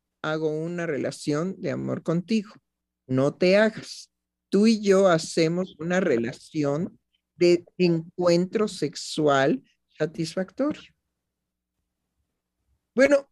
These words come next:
¿por qué al hombre le cuesta tanto trabajo coger a la mujer y decirle, "No te hagas"?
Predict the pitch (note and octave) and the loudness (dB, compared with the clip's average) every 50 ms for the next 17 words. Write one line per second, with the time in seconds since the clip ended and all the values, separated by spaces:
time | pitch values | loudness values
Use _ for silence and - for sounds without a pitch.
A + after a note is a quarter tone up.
0 | _ _ _ - C#4 C#4 C#4 - - - F#4 A4 G#4+ G#4 A4+ G4 E4 E4+ F4 G4 | _ _ _ 6 6 6 6 4 0 4 6 8 8 8 8 8 8 8 6 6
1 | A4+ A4+ A4+ F#4+ D#4+ C#4 C#4 - D#4 D#4+ D#4+ - F#4 E4 C4+ - _ - C#4 D4+ | 8 8 8 8 8 6 4 4 2 2 2 2 2 0 0 -2 _ 2 4 6
2 | D#4+ E4+ F4+ A4+ - - - A#4 A#4 - E4+ C#4 B3 A#3+ A#3+ C4 C4+ D4+ D4 C4+ | 6 6 4 2 0 4 2 2 4 4 2 2 2 2 2 2 2 0 -2 -2
3 | - - - - - B3+ C4+ D#4+ D#4 C#4+ B3 G#3+ G3+ F#3+ - _ - - F3+ D#3+ | -2 -4 -4 -2 0 0 0 0 -2 -4 -6 -6 -8 -10 -10 _ -2 0 2 2
4 | E3+ G#3+ - _ _ _ _ _ _ _ _ _ _ _ _ - G3 G#3 G#3+ G#3+ | 2 0 -2 _ _ _ _ _ _ _ _ _ _ _ _ -6 -2 0 0 2
5 | G#3+ G#3+ G#3+ - C4+ C4+ C4+ C4+ A#3+ A3 G#3+ A3+ A#3+ A#3 - B3+ A#3 A3+ A#3+ A#3+ | 0 -2 -2 -2 -6 -6 -4 -4 -4 -2 -2 -4 -6 -6 -4 -4 -4 -2 -2 -2
6 | F#3+ D#3 C3+ - - - - - | -4 -4 -4 -6 -10 -20 -20 -20